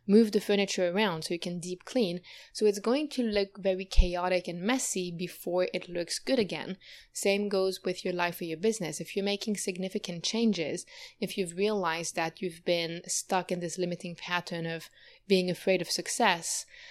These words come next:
uh, and holding yourself back because your subconscious mind didn't feel safe about success, or if you've been in this pattern of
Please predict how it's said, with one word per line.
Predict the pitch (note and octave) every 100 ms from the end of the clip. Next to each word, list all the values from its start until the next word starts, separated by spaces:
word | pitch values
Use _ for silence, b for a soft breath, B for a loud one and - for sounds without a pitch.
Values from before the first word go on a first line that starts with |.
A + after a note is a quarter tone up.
| B -
uh, | F#3 F3+ F3
and | F3+
holding | D#3+ F#3+ F#3
yourself | F3+ D#3+ F3 D#3+ -
back | G3 E3
because | E3+ F3 -
your |
subconscious | - - F3 D#3+ E3+ F3
mind | E3+
didn't | E3+ E3 D#3+
feel | - E3+
safe | E3 - D#3+
about | E3 D#3+ D#3+ - -
success, | - - E3+ - G#3+ F3+
or | F3
if | F3+ E3+
you've | F#3+ E3+
been | F#3
in | F3+
this | F3 -
pattern | - F#3 F3 F3+
of | F3 E3